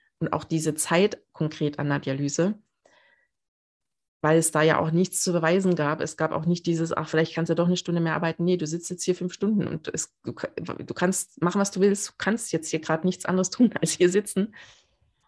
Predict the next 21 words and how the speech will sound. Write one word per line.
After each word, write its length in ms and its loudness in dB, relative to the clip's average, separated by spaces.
und 220 2
dein 120 6
Blut 200 0
waschen 260 2
zu 80 0
lassen. 460 -2
Ähm, 380 -2
da 80 -4
habe 140 0
ich 180 -6
ganz 220 2
viel 80 -12
Podcasts 480 -2
gehört 280 4
und 140 0
da 80 2
habe 160 2
ich 100 -2
eben 200 -2
wirklich 360 0
konkret 720 0